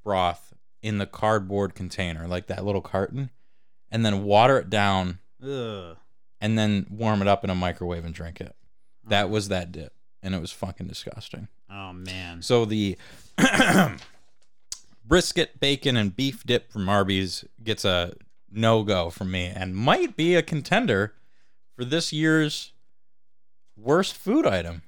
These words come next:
Speaker 2: Oh,
Speaker 1: on the
Speaker 2: wow.
Speaker 1: menu. That's
Speaker 2: Wow.
Speaker 1: fucking gross.
Speaker 2: Already in February, we got contenders.
Speaker 1: I just gotta remem-, I gotta remember that that was such
Speaker 2: Yeah.
Speaker 1: a bad item.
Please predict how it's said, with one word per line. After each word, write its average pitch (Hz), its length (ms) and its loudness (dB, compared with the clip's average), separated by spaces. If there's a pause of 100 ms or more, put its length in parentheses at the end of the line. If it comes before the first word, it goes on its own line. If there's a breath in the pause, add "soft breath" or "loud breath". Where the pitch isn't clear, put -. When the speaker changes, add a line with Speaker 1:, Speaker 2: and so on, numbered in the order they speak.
Speaker 2:
Oh, 113 100 -4
Speaker 1:
on 110 100 2
the 113 60 2
Speaker 2:
wow. 107 100 2
Speaker 1:
menu. 117 320 2
That's 135 240 -2
Speaker 2:
Wow. - 160 4
Speaker 1:
fucking 123 180 0
gross. 104 280 4
Speaker 2:
Already 147 400 4
in 117 120 -2
February, 131 600 0
we 104 120 -6
got 120 160 -2
contenders. 123 720 -4
Speaker 1:
I 107 80 -4
just 117 200 -10
gotta 135 180 2
remem-, 117 340 0
I 110 140 2
gotta 123 180 6
remember 110 440 0
that 87 160 -4
that 95 180 -2
was 92 120 -4
such 104 300 0
Speaker 2:
Yeah. 92 60 -2
Speaker 1:
a - 20 -4
bad 90 360 0
item. 87 260 -6